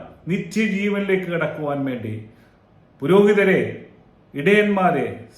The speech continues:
സന്യസ്തരെ, നിങ്ങൾക്ക് ഇത് കർത്താവിന് വേണ്ടി ബലിയാകാൻ സാധിക്കുന്നില്ല എങ്കിൽ ഈ അധികാരം നിങ്ങൾ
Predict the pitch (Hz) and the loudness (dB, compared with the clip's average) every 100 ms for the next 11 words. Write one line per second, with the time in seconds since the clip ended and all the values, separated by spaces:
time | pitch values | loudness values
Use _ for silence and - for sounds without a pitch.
0 | - - 185 208 202 - 175 135 113 - | -14 -6 0 2 2 0 0 0 -4 -14
1 | - _ _ 147 196 214 214 208 202 202 | -20 _ _ -4 -2 4 4 4 2 0
2 | 165 160 - - _ _ _ _ 170 190 | 0 -2 -12 -20 _ _ _ _ 0 2
3 | 208 202 196 - - 160 160 180 196 196 | 4 4 2 -14 -8 -6 -2 2 2 0
4 | 190 190 190 185 180 165 123 151 185 202 | -2 -2 -2 0 -2 -4 -6 -4 2 4
5 | 185 190 185 165 175 180 180 185 185 180 | 4 0 -2 -2 -2 -4 -2 0 0 0
6 | 170 175 165 160 139 120 - - - 214 | -2 -2 -2 -4 -6 -8 -16 -16 -4 -2
7 | 233 - 170 175 185 202 196 190 185 185 | -2 -6 -4 -2 2 4 4 4 2 -2
8 | 180 - 151 185 185 175 | -6 -8 -4 0 0 -2